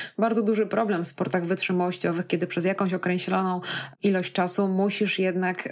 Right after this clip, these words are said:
spożywać przekąski węglowodanowe, które po prostu z założenia są zazwyczaj bardzo słodkie. Czy zawodnicy, zawodniczki, z którymi współpracujesz, też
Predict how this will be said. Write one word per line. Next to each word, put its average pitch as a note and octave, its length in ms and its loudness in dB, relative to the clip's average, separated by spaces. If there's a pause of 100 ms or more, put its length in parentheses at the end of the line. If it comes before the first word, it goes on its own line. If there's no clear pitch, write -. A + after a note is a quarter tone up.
spożywać F#3+ 880 0
przekąski E3+ 540 0
węglowodanowe, F3 680 2
które A#3 300 2
po E3 100 -4
prostu F#3 260 0
z F3 40 2
założenia E3+ 360 2
są F3 140 0
zazwyczaj E3+ 400 2
bardzo F3 260 2
słodkie. E3 400 0
Czy E3+ 180 0 (320)
zawodnicy, F#3 640 2
zawodniczki, F3 520 2
z F3 60 -6
którymi F3 280 2
współpracujesz, E3+ 600 -2
też - 280 -2